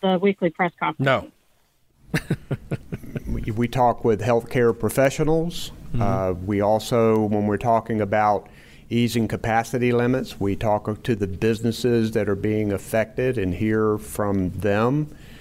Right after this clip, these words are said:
Speaker 3: Uh, we've been talking with state legislators and getting their input,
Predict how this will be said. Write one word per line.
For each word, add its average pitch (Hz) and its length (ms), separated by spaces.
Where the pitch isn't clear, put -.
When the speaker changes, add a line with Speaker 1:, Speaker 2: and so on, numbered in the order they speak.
Speaker 3:
Uh, 92 300
we've 107 180
been 101 160
talking 107 540
with 107 340
state 101 320
legislators 117 1080
and 87 480
getting 110 340
their 113 540
input, 120 680